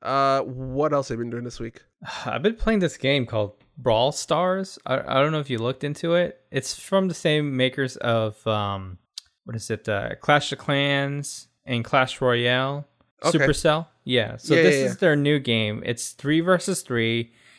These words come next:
Speaker 2: Uh, depending on the game mode, sometimes you can play, uh, in teams of two and also single player.
Speaker 1: Mm-hmm.
Speaker 2: But, uh, it's very interesting because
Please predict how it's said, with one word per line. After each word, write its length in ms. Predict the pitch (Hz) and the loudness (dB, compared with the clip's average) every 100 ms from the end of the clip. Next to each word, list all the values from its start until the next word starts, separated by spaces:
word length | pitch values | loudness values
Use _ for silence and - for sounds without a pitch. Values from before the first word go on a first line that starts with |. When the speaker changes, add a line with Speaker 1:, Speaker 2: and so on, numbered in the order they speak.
| _ _ | _ _
Speaker 2:
Uh, 100 | - | 2
depending 420 | 143 135 226 262 | 2 0 0 2
on 80 | 262 | 0
the 80 | 196 | 0
game 280 | 147 156 170 | 2 0 4
mode, 200 | 165 160 | 2 2
sometimes 460 | - 143 151 139 | -2 -2 0 -2
you 80 | 139 | -4
can 100 | 131 | -10
play, 640 | 117 131 120 120 117 117 | -4 0 2 2 2 0
uh, 460 | - 107 107 104 104 - | 0 0 0 0 -4 -6
in 160 | 113 | -6
teams 260 | 107 135 113 | -6 -6 -6
of 100 | 104 | -8
two 520 | - 214 220 220 202 | -2 2 4 4 4
and 140 | 160 120 | 2 0
also 720 | 127 - 127 120 120 117 117 113 _ _ _ | -2 0 2 2 2 0 -4 -8 _ _ _
single 300 | - 160 120 | 2 4 2
player. 300 | 101 98 - _ _ _ _ _ _ - | 0 -8 -14 _ _ _ _ _ _ -12
Speaker 1:
Mm-hmm. 240 | 135 135 123 _ - | -10 -8 -10 _ 4
Speaker 2:
But, 320 | 131 - - _ | 4 2 -20 _
uh, 440 | 127 123 123 123 - _ _ - | 2 2 2 0 -8 _ _ -4
it's 160 | 147 | 0
very 200 | - 285 | 4 4
interesting 400 | 214 196 180 165 | 4 -2 -4 -4
because 480 | 139 - 147 127 - | -4 2 2 2 -10